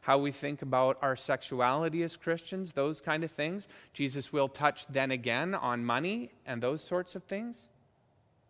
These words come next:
If you want kind of a litany of how we are to live the upside down life, you need not go any further than the Sermon on the Mount. And we could spend an awful lot of time talking about the upside down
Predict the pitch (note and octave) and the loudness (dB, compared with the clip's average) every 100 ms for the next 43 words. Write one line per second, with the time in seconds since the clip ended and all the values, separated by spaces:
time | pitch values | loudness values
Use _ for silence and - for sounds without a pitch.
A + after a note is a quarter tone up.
0 | _ _ _ _ _ _ _ - C3 C3+ | _ _ _ _ _ _ _ -12 -2 2
1 | D#3 E3+ E3 - D#3 E3+ E3 C#3 C3 B2+ | 6 6 4 0 0 2 6 6 6 2
2 | C3+ C3 C3 D3+ - D#3 C3+ B2+ B2+ C#3 | -2 0 4 2 2 0 0 0 0 -2
3 | B2+ D3+ D3+ D#3+ D3 C3+ - C#3+ C#3 C3 | -2 2 2 4 2 0 -2 -2 0 0
4 | C3+ C#3+ C#3 - C3+ B2+ B2 B2+ D3 C3 | 0 -2 -2 -2 0 0 0 0 0 -2
5 | - - - - - - C3+ C#3 C#3 C#3 | -6 -20 -20 -20 -14 -2 2 2 4 2
6 | - C#3+ C#3 C3+ A#2+ C#3+ D#3+ B2+ B2 A#2+ | 2 2 2 0 -2 -2 0 2 0 -4
7 | - - _ _ - C3 C3 B2+ B2 A2+ | -20 -20 _ _ -12 -2 0 0 -4 -10
8 | _ _ C#3 B2+ - C#3 C#3 C#3+ D#3 G#3 | _ _ -12 -8 -4 -4 -2 -2 -2 -4
9 | - - _ _ _ _ _ _ _ _ | -6 -16 _ _ _ _ _ _ _ _
10 | _ _ _ _ - - _ _ _ _ | _ _ _ _ -20 -20 _ _ _ _
11 | _ - D3 D3 D3+ - D#3+ D3+ D3+ F3 | _ -4 0 0 0 0 2 6 6 6
12 | F3 D#3 D#3+ C3 D#3+ D#3+ D3 C3+ C#3+ D#3 | 4 4 4 2 0 0 0 -4 2 2
13 | F3+ F#3 D3 C3 B2+ C#3 C3 - - C3 | 2 -2 2 2 0 0 0 0 -2 -2
14 | B2+ B2+ B2 | 0 -2 -2